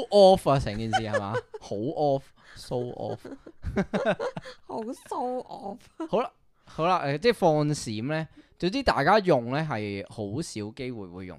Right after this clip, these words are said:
Speaker 1: 到。
Speaker 2: 哦。
Speaker 1: 放閃而家。
Speaker 2: 嗯。
Speaker 1: 你，你會唔會話，誒，我，我會講插旗咯。
Speaker 2: 冇啊，唔識啊。
Speaker 1: 有一次我個 friend 喎，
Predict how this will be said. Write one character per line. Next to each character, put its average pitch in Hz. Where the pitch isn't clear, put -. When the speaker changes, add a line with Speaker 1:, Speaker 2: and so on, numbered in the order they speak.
Speaker 1:
到。 76
Speaker 2:
哦。 -
Speaker 1:
放 101
閃 95
而 85
家。 85
Speaker 2:
嗯。 208
Speaker 1:
你， 123
你 123
會 131
唔 127
會 120
話， 95
誒， 95
我， 143
我 135
會 156
講 139
插 117
旗 85
咯。 113
Speaker 2:
冇 190
啊， 196
唔 180
識 -
啊。 -
Speaker 1:
有 135
一 170
次 131
我 113
個 110
friend 123
喎， 98